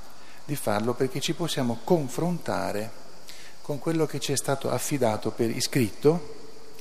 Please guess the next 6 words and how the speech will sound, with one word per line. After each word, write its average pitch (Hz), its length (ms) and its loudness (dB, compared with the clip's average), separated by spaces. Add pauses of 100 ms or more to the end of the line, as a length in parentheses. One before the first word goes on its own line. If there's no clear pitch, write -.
(560)
e 143 100 -2
con 190 180 2
quello 147 360 6
che, 120 280 2
eh, - 720 0
viene 139 580 4